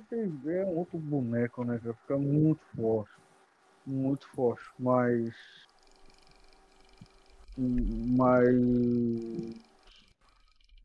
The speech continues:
sei lá, mano. É do jogo. O Linha tem duas barras também.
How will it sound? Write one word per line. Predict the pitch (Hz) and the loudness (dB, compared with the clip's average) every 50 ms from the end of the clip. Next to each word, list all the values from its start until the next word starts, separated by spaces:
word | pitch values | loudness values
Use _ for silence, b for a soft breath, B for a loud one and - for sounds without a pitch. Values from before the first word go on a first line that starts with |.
| - | 0
sei | - 196 302 | 4 6 6
lá, | 285 190 190 190 | 8 6 6 4
mano. | 160 120 110 107 104 - _ _ _ _ _ _ - 139 135 - | 2 0 -2 -4 -8 -12 _ _ _ _ _ _ -4 -4 0 4
É | 160 165 | 4 4
do | 151 143 151 147 | 6 4 2 2
jogo. | 131 139 151 175 202 208 208 - _ _ _ _ _ | 4 6 6 6 6 4 0 -10 _ _ _ _ _
O | - 147 147 | 2 4 6
Linha | 151 151 156 156 | 6 6 6 6
tem | 156 160 151 143 | 4 4 4 6
duas | 143 156 165 147 131 | 6 6 6 6 6
barras | 135 151 143 147 147 147 | 6 6 6 6 4 2
também. | 147 135 127 139 185 | 0 0 2 0 0